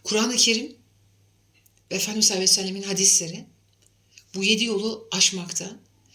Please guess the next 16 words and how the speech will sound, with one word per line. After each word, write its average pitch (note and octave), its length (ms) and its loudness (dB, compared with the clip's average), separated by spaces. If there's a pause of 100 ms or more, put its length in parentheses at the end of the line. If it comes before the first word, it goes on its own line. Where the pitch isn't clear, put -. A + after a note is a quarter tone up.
yani F#3+ 300 -2
beşeriyetten G3 520 0
insaniyete F#3+ 500 -2
giden F3+ 180 -6
o F#3 120 -4
yolda F#3 400 -4 (280)
bize G3+ 180 0
kılavuz G#3 320 -4
sadece. D#3+ 520 -2 (1600)
Bugün A#3+ 440 -2 (1500)
çok - 480 -4 (720)
arttı. - 480 0 (1040)
Özellikle G#3 580 2
de G#3 260 -4 (920)
sosyal G#3+ 480 2
medya F3 320 -2